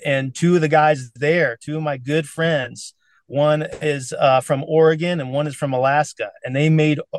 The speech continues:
North Central Ohio their home because the cash flow, you could not, I mean, there's similar markets in every part of the country, don't get me wrong, but it's just not gonna happen in your large cities.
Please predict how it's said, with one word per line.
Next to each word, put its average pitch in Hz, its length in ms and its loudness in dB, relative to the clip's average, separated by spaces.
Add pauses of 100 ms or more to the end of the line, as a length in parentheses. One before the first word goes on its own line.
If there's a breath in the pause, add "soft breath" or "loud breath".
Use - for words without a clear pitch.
(260)
North 147 220 0
Central 139 340 2
Ohio 139 380 2
their 135 220 -2
home 147 480 -6 (340 soft breath)
because 131 480 -2 (300)
the 135 120 -4
cash 160 380 2
flow, 131 540 0 (1120)
you 175 140 -10
could 170 180 -4
not, 165 240 -2 (100)
I 170 60 -4
mean, 165 340 -10
there's 269 260 -4
similar 233 400 0
markets 165 520 -2
in 143 220 -12
every 165 300 0
part 143 240 2
of 123 60 -16
the 127 80 -10
country, 127 400 -4
don't 131 200 -4
get 135 140 -4
me 127 100 -6
wrong, 123 420 -2 (220 soft breath)
but 151 120 2
it's 147 160 -2
just 175 240 -2
not 165 300 -2
gonna 143 140 -6
happen 143 340 -2
in 131 120 -8
your 127 120 -8
large 127 340 0
cities. - 580 -12